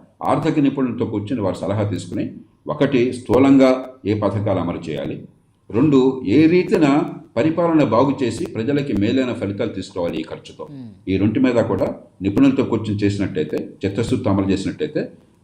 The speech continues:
Speaker 1: ఉన్న ఆర్థిక వ్యవస్థ ఫలితాలు వస్తాయి.
Speaker 2: ఎస్ సార్, మీరు చెప్తున్నట్టు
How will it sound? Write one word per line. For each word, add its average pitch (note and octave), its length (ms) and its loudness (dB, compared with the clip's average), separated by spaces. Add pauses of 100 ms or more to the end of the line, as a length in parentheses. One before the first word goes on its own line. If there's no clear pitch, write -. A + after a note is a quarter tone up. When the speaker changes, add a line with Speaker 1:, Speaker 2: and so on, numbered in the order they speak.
(100)
Speaker 1:
ఉన్న E3 160 2
ఆర్థిక D3 300 4
వ్యవస్థ B2+ 240 0
ఫలితాలు D#2 380 -4
వస్తాయి. - 320 -20 (400)
Speaker 2:
ఎస్ D3+ 120 -4
సార్, A3 180 2
మీరు F3 240 2
చెప్తున్నట్టు F#3 800 6